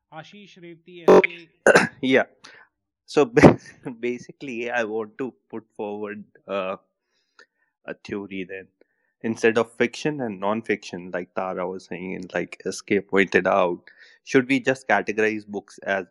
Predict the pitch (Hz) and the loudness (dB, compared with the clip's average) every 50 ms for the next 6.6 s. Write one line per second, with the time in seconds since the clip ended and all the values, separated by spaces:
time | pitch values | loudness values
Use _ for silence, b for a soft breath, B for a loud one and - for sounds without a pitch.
0 | _ - 107 98 95 - 117 - 120 120 123 127 135 147 156 143 - - - _ | _ -8 -8 -6 -4 -4 -2 0 -2 -2 -2 -4 -6 -8 -10 -12 -16 -20 -20 _
1 | _ _ _ - _ _ _ - 110 113 107 - - 127 127 - 135 127 131 135 | _ _ _ -20 _ _ _ -4 -2 -2 0 2 2 2 4 6 4 4 4 2
2 | 143 143 147 143 - - - _ _ _ _ _ _ _ _ _ _ _ - 110 | 0 -2 -2 -4 -10 -18 -20 _ _ _ _ _ _ _ _ _ _ _ 0 2
3 | 110 110 110 107 107 104 - - _ _ _ _ - 135 131 127 127 127 131 127 | 4 4 2 0 -4 -10 -14 -18 _ _ _ _ -6 -4 -2 -2 -2 -2 -2 -2
4 | 127 127 120 113 - _ _ _ _ _ _ _ 127 120 123 120 117 110 113 113 | -2 -4 -6 -8 -16 _ _ _ _ _ _ _ -6 -2 0 0 0 0 0 0
5 | 113 113 113 107 113 104 - 120 117 110 107 101 _ _ _ - 107 98 - - | 0 0 -2 -4 -8 -8 -6 -4 -4 -4 -4 -6 _ _ _ -6 -6 -6 -8 -10
6 | _ 107 104 104 104 101 _ _ - - - | _ -8 -8 -6 -8 -10 _ _ -20 -20 -20